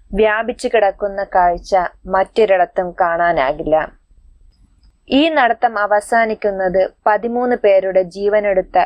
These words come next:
ഗുണ കേവിന് സമീപത്തേക്കാണ്. സമീപത്ത് പത്ത് മീറ്റർ മാത്രം മാറിയാൽ അഗാധമായ കൊക്കയാണ്. കൊടൈക്കനാലിലെ സൂയിസൈഡ് പോയിന്റുകളിൽ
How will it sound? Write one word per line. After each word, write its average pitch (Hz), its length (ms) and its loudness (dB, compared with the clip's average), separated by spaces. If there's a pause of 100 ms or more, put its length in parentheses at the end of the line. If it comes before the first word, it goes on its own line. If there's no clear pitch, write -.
ഗുണ 214 220 -2 (140)
കേവിന് 202 380 -2
സമീപത്തേക്കാണ്. 160 1080 -2 (1300)
സമീപത്ത് 277 760 -2 (100)
പത്ത് 226 320 -2
മീറ്റർ 240 400 -2
മാത്രം 208 520 -2
മാറിയാൽ 175 480 0 (180)
അഗാധമായ 202 720 0
കൊക്കയാണ്. 175 760 -2 (1700)
കൊടൈക്കനാലിലെ 302 960 2
സൂയിസൈഡ് 277 760 0
പോയിന്റുകളിൽ 226 680 2